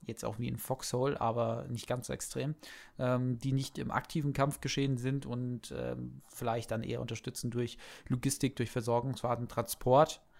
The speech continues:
ähm, oder eben auch durch, äh,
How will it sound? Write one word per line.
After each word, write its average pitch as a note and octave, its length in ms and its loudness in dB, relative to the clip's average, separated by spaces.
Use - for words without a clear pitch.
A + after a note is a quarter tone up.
ähm, B2 460 0
oder B2+ 300 2
eben B2 260 -4
auch A#2 320 2
durch, A#2+ 400 -2
äh, - 160 -2